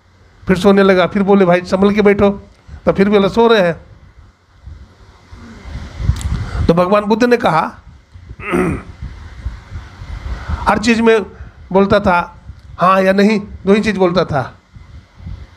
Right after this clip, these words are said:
तीसरा चीज़ क्योंकि सुनता ही नहीं था, हाँ अथवा नहीं। तो भगवान बुद्ध ने कहा, "सत्संग सुन रहे हो जी?" तो हाँ। तो भगवान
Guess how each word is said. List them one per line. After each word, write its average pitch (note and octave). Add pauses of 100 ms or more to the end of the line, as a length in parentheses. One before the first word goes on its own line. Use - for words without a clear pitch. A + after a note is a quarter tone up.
(640)
तीसरा G#3+
चीज़ G#3+
क्योंकि F3
सुनता G3+
ही B3
नहीं B3
था, G#3+ (800)
हाँ G3+
अथवा E3
नहीं। G3 (1080)
तो C3+
भगवान F#3
बुद्ध G3+
ने G#3+
कहा, G3 (3000)
"सत्संग A#3
सुन B3
रहे A3+
हो A3
जी?" G#3+
तो D#3+
हाँ। F3 (1400)
तो D3
भगवान E3